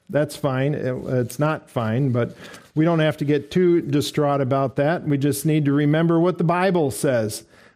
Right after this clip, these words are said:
about the, the rainbow, uh, that we see in the sky, the real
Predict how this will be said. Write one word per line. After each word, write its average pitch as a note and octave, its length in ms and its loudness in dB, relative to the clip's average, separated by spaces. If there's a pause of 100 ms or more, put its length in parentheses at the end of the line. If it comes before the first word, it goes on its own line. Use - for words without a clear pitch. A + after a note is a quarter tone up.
about C#3 560 0
the, C3+ 280 2
the C3+ 200 0
rainbow, C3+ 760 2 (800)
uh, B2+ 580 2 (320)
that D3 220 0
we C#3 120 2
see D#3 540 2 (260)
in D3+ 200 0
the B2+ 80 0
sky, C3+ 440 -2
the C#3+ 140 0
real D#3+ 500 2